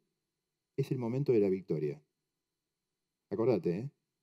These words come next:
Lo contaba una vez un personaje, un santo fantástico, que decía que él había estado en el campo de batalla, un sacerdote era, cuando los soldados salen de la trinchera y van corriendo a hacer el ataque final.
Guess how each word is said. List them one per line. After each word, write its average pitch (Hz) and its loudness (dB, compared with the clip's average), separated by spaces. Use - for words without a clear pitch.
Lo 101 0
contaba 139 4
una 127 0
vez 139 4
un 127 -2
personaje, 143 2
un 117 -6
santo 120 -2
fantástico, 117 -2
que 120 2
decía 110 2
que 139 2
él 147 6
había 139 6
estado 151 2
en 135 2
el 120 -2
campo 143 2
de 120 6
batalla, 151 2
un 151 4
sacerdote 131 2
era, 90 -2
cuando 120 4
los 113 4
soldados 143 6
salen 147 6
de 123 6
la 120 6
trinchera 120 6
y 143 10
van 135 4
corriendo 135 4
a 117 2
hacer 139 6
el 123 10
ataque 131 4
final. 98 -2